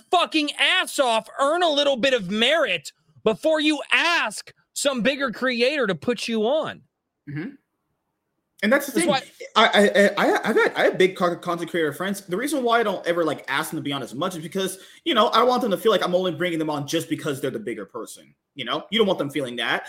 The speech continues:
Speaker 1: Yeah.
Speaker 2: So when they, when, when they do come on with, see with small people that they mess up on, they always try to bring on the bigger person. And it's like, no, you don't wanna use that lifeline for every show.
Speaker 1: Dude,
Speaker 2: Use it
Speaker 1: I
Speaker 2: every once in a while.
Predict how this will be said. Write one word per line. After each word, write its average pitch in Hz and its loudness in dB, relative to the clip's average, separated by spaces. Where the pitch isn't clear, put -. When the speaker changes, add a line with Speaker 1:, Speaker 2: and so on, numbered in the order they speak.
Speaker 1:
Yeah. 151 -14
Speaker 2:
So - -6
when 208 0
they, 185 4
when, 170 0
when 165 -2
they 156 -2
do 185 -8
come 196 -6
on 151 -2
with, 131 -4
see 190 -8
with 143 -8
small 165 -6
people 147 -4
that 131 -8
they 123 -4
mess 151 -4
up 190 -4
on, 131 -6
they 143 -8
always 185 6
try 175 2
to 196 2
bring 185 0
on 185 0
the 180 -2
bigger 170 2
person. 135 -2
And 196 -4
it's 202 -2
like, 220 0
no, 220 4
you 190 -4
don't 240 2
wanna 262 2
use 208 -6
that 170 0
lifeline 147 -4
for 151 -6
every 196 -2
show. 220 0
Speaker 1:
Dude, 220 0
Speaker 2:
Use 180 -4
it 185 6
Speaker 1:
I 196 4
Speaker 2:
every 214 -2
once 269 0
in 190 -2
a 160 -2
while. 101 -8